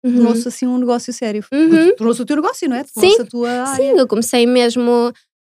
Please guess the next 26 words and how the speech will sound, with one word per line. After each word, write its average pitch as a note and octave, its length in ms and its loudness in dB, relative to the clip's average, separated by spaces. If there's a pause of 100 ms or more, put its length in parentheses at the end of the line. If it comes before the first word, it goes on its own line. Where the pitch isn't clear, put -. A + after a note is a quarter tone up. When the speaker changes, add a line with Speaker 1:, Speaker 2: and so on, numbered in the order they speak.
(100)
Speaker 1:
a G#3+ 380 0
ganhar G3+ 400 0
dinheiro G3+ 400 0
graças G3 460 -4
a G#3 60 -2
isso D#4+ 580 -2 (240)
e G#3+ 80 -2
também A3 480 0
começaram G3+ 520 -4
a G3 120 -2
haver, G3+ 400 -2
eh, G3 280 0
eventos, B3+ 800 0
ou G#3+ 80 -2
seja, F#3+ 440 -6 (760)
comecei G3+ 220 -6
a G3 60 -4
tr-, B3+ 180 -10
Speaker 2:
Uhum. G#3+ 160 0
Speaker 1:
a G#3 60 2
conhecer G3+ 440 -4
também G3 380 -4
outras G#3 300 -2
bloggers G3 440 -4
pessoalmente, B3 800 0 (520)
eh, F#3+ 480 -2